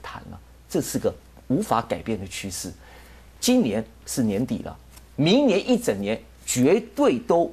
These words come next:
围绕在海量跟穿戴，绝对围绕在穿戴跟海量，这个不会改变的。好，举个例子了，金城跟谁有关系？金城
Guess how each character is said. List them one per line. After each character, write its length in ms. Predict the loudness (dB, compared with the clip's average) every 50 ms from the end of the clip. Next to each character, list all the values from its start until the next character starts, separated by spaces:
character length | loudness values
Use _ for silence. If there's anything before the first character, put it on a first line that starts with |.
| -2
围 200 | 0 2 2 2
绕 240 | 4 4 4 2 2
在 180 | 2 0 0 0
海 360 | -2 -6 -6 -4 -4 -2 0
量 240 | 2 2 2 2 -2 -4 -2
跟 180 | -2 0 0
穿 240 | -2 -4 -4 -6 -4
戴， 220 | -4 -4 -6 -6 -8 -18 -20 -20 -20 -20 -20 -20 -20 -20 -20 -20 -20 -20 -20 -20 -20 -20 -20 -20 -20 -20 -20 -20 -20 -20 -20 -20 -20 -12 -4
绝 440 | 0 2 4 6 8 8 8 8 6 4 4
对 160 | 4 4 4
围 220 | 4 4 4 4 4
绕 160 | 4 4 4
在 200 | 4 4 2 2 0 -6
穿 240 | -6 -2 0 0 2
戴 200 | 4 2 2 2 2
跟 100 | -2 -2
海 200 | -2 -2 -4 -4
量， 180 | -2 -2 -2 -4 -4 -10 -20 -6 -2
这 100 | -2 0
个 80 | 0
不 160 | -2 -2 -2
会 80 | -2 -2
改 200 | -2 -2 -4 -6
变 200 | -4 -4 -6 -6
的。 80 | -6 -12 -16 -20 -14 -6
好， 240 | -4 -2 -2 -4 -6 -14 -20 -20 -20 -20 -20 -20 -20 -20 -20 -20 -20 -18 -16 -10
举 100 | -4 -2
个 100 | 0 2
例 160 | 2 2 0 0
子 120 | 0 0
了， 120 | -2 -2 -4 -8 -18 -20 -20 -20 -20 -20 -20 -20 -18 -18 -18 -18 -18 -18 -20 -20 -20 -20 -20 -20 -18 -16 -16 -16 -16 -18 -18 -20 -20 -20 -20 -20 -20 -20 -20 -20 -20 -20 -20 -20 -20 -20 -18 -18 -20 -20 -20 -20 -20 -20 -16 -6
金 180 | 0 2 4 4
城 220 | 4 4 2 2
跟 140 | 2 2 2
谁 140 | 2 2 2
有 60 | 2
关 220 | 2 0 0 -2 -2
系？ 220 | -2 -4 -6 -6 -8 -14 -20 -20 -20 -20 -20 -20 -20 -20 -20 -20 -20 -20 -20 -20 -20 -20 -20 -14 -8
金 180 | -4 -2 -2
城 220 | -2 0 -2 -4